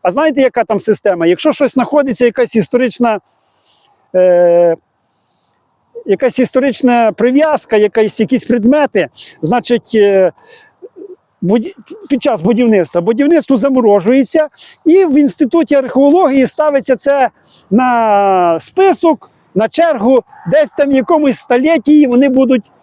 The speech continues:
розкопки тут вести. А уявляєте, тут аж грохано купа грошей, проекти і так далі.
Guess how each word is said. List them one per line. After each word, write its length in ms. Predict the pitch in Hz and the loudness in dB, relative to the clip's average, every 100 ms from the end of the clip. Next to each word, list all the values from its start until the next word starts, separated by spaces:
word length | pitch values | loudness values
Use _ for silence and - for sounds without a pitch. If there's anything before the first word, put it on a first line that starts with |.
| _ | _
розкопки 520 | 190 220 - 311 - | -4 -4 0 -2 -2
тут 200 | 208 190 | -4 -2
вести. 440 | 190 180 147 - 147 - _ - | -2 -2 -4 -8 -8 -10 _ -2
А 60 | |
уявляєте, 580 | 220 277 320 302 233 208 | 0 0 0 -2 -2 -4
тут 220 | 160 208 | -4 -4
аж 300 | 220 165 185 _ _ | -2 -4 -10 _ _
грохано 520 | 151 196 302 - 240 240 | -2 0 0 0 0 0
купа 280 | 339 294 | -2 -2
грошей, 500 | 214 269 240 - 196 151 | 0 2 0 0 -4 -2
проекти 540 | 262 254 247 220 226 | -2 0 -2 -2 -2
і 40 | 214 | 0
так 200 | 240 196 | -2 0
далі. 340 | 202 156 139 | -2 -2 -8